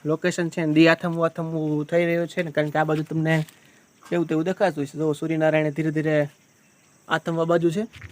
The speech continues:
અને આપણે આપણું રૂટિન કામ છે પૂરું થઈ ગયું બધું. જો કે તમે જોઈ લીધું, તમને મજા આવી ખરેખર? મજા આવી? હા બસ એમ, મજા આવી. સમજ ગઈ? નહીં સમજે, સમજ ગઈ એવું કંઈક સારો કંઈક ડાયલોગ છે.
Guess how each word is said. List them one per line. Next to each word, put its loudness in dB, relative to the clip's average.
અને -6
આપણે 0
આપણું 0
રૂટિન -4
કામ 4
છે -6
પૂરું 2
થઈ -4
ગયું -2
બધું. 6
જો 2
કે 0
તમે -2
જોઈ 6
લીધું, 4
તમને -8
મજા 4
આવી 8
ખરેખર? 0
મજા 2
આવી? 6
હા -12
બસ -2
એમ, -4
મજા 2
આવી. 2
સમજ 0
ગઈ? 6
નહીં 2
સમજે, -4
સમજ -6
ગઈ 0
એવું 0
કંઈક -4
સારો 0
કંઈક 4
ડાયલોગ 4
છે. -6